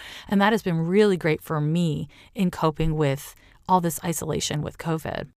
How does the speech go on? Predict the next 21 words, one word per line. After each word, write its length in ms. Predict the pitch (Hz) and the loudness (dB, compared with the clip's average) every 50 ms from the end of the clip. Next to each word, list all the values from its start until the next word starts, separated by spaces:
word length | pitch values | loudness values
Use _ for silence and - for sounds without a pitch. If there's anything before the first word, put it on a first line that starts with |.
| _ _ _ _ _ - 196 | _ _ _ _ _ 0 2
Maybe 300 | 190 196 202 214 202 220 | 4 4 4 4 4 4
there's 240 | 202 196 185 - | 2 0 0 -2
a 40 | 180 | -4
Slack, 440 | - - - 170 165 - - - - | -8 -6 -4 -4 -4 -4 -4 -6 -4
maybe 220 | 165 165 170 180 | -4 -2 -2 -2
there's 220 | 165 170 175 170 160 | 0 0 0 0 0
an 100 | 180 - | -2 -2
app 160 | 175 160 151 - _ - | -2 -4 -6 -6 _ -2
that 120 | - 185 185 | -2 0 2
you 60 | 190 | 2
have 140 | 170 160 - | 0 0 0
access 380 | - 175 - - 165 143 - - | -2 -2 -2 -2 -4 -4 -4 -6
to. 180 | - - - - - - - - - _ | -10 -10 -10 -12 -14 -20 -20 -20 -8 _
Finding 480 | - 208 196 226 247 233 269 262 240 | 4 6 6 6 4 4 2 0 0
some 480 | - - - - - 190 190 196 202 - _ - | 0 -4 -6 -2 0 2 2 2 0 -2 _ -2
other 320 | - 180 180 180 190 185 | -2 0 2 2 0 0
way 380 | 175 156 151 160 147 156 165 165 | 0 -2 -2 -2 -2 -2 -2 -4
of 140 | - 156 165 | -4 -4 -2
engaging 600 | 160 156 151 143 - 156 160 165 - - 160 160 | -2 -2 -4 -4 -4 -4 -4 -4 -4 -4 -4 -2
with 200 | 147 147 - - | -4 -4 -6 -10
people 500 | - 160 151 - - 180 196 226 - | -10 -10 -10 -4 -2 -2 -2 -2 -4